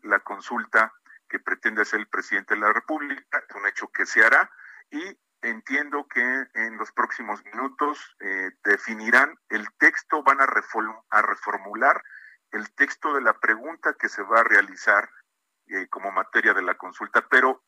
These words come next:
esa reformulación del texto me parece absolutamente irrelevante. El tema nudo de fondo es que se ha declarado constitucional lo que nunca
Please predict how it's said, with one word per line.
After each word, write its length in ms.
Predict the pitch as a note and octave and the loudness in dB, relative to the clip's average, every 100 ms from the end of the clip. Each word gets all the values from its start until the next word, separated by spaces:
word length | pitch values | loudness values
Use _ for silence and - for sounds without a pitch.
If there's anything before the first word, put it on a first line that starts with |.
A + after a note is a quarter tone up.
| _ _ - | _ _ -2
esa 260 | F3 F#3+ G3 | -2 0 0
reformulación 720 | E3 - B2+ B2 A#2 - D3+ | -2 -2 -6 -4 -4 -4 -8
del 180 | C#3 - | -8 -6
texto 380 | C3+ - D3 | -6 -4 -8
me 160 | - A#2+ | -4 -4
parece 360 | - A#2+ C3 - | -2 -4 -2 -6
absolutamente 840 | - A2+ A#2 A2+ A2+ A2+ - _ | -8 -10 -2 -2 -2 -4 -8 _
irrelevante. 680 | - B2 A#2 G#2 F#2+ F2+ - - _ _ _ - | -4 2 2 4 0 0 -6 -20 _ _ _ -4
El 220 | G#2+ - | -4 0
tema 440 | C3+ C#3 C3+ C3 - - _ - | 0 4 4 2 0 -20 _ -18
nudo 480 | G2+ B2+ C3+ A2+ | -6 -4 -2 -2
de 120 | G#2+ A#2+ | -2 -4
fondo 500 | - B2 A#2+ A#2 A#2 - - - - | 0 0 0 -2 -4 -16 -20 -20 0
es 220 | A2 - | 2 2
que 160 | - G#2 | 0 2
se 120 | A2 | 4
ha 20 | |
declarado 440 | A2 G2 F#2+ G2+ | 2 4 4 4
constitucional 920 | - F#2+ F2 F#2+ F#2+ - G2+ A2+ B2+ - - - - - | 0 -10 -10 -12 -8 -4 4 4 4 0 -18 -20 -20 -6
lo 200 | G2+ G2 | -4 0
que 140 | A2 | 0
nunca 520 | G#2 C#3 - C#3+ D3+ | 0 -6 0 0 0